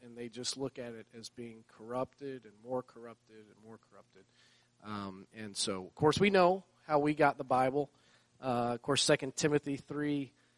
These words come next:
uh, sixteen, many of you know that. Um, "All Scripture is given by inspiration of God and is profitable for doctrine, for reproof, for correction, for instruction in righteousness,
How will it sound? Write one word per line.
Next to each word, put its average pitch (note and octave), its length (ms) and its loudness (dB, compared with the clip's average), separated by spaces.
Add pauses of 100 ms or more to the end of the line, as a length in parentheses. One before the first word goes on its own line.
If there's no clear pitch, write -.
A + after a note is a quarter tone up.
(240)
uh, B2 260 0
sixteen, D#3 720 4
many D3 200 4
of C#3 100 4
you C3+ 120 6
know C#3 240 8
that. C#3 480 4
Um, B2 260 -4
"All C#3+ 220 10
Scripture G#3 840 8
is B2+ 240 4
given F3 400 4
by C3 300 6
inspiration F3+ 960 8
of E3+ 240 4
God G#2 380 0 (120)
and A#2 140 -8
is A#2+ 140 -2
profitable D#3 640 6
for C3 140 0
doctrine, G#3+ 680 8
for - 180 -2
reproof, F3+ 680 8 (120)
for C3+ 120 -4
correction, G3+ 720 6 (500)
for C3 180 -2
instruction D#3+ 720 4
in C3+ 100 2
righteousness, F#3+ 800 6